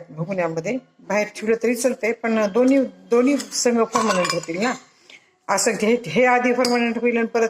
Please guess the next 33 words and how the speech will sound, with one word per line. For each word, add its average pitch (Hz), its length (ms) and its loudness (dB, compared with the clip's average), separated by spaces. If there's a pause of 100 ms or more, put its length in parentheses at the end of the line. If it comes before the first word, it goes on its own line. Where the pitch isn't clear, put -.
ते 226 40 -2
परमनंट 214 360 -4 (100)
करायला 190 220 2
ठेवायचं. 170 480 -2
म्हणून 180 180 -4
मी 202 120 -6
काय 226 200 0
करणार 170 300 -2
आहे, 185 160 0
आता 208 140 -2
दोन्ही 196 340 -2
पण 202 220 -6 (420)
एक 208 240 0
बरोबरच 202 460 2
ठेवणार 190 200 0
आहे. 147 100 2
हे 190 120 0
तीन 247 280 0
घंट्यांनी 214 360 0
काढणार 185 440 -2
आहे 170 100 -2 (460)
आणि 170 180 0
त्याच्यामध्ये 160 560 0
ना 175 120 -2
मी 226 180 0
मिक्सरमधून 214 580 -2
ह्याचं 202 220 0
पाणी 202 320 -2
सगळं 226 400 0
एका 208 240 0
चाळणीमध्ये 175 640 -2
काढणार 151 400 -4
आहे 208 100 -10